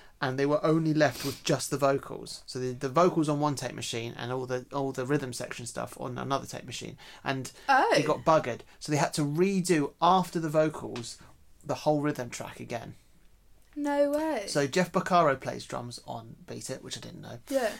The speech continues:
Speaker 1: And Steve Lukather plays guitar and bass on
Speaker 2: Right.
Speaker 1: it. And so they had to track it again just to Michael's vocals with no click track.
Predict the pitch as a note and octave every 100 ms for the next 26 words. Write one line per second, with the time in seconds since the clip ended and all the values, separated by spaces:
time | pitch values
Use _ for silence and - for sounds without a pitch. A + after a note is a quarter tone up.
0 | - - - A#2 - D3 C3+ C3 A#2+ A#2
1 | A#2 - A#2 A#2 - - C3+ A#2 A#2 A2
2 | G#2 - - A3 F#3+ - - - - -
3 | C#3 C3+ C3+ B2+ - _ - _ - -
4 | D3 C#3+ D#3 F3 F3 F#3 - D#3 G3+ F3+
5 | - F#3 C#3+ E3+ D3 A#2+ B2+ - D#3 -
6 | D3 C3 B2+ C3+ B2+ C3 B2+ B2 A#2+ A2
7 | A#2+ A#2+ C#3+ C#3 - - - - - -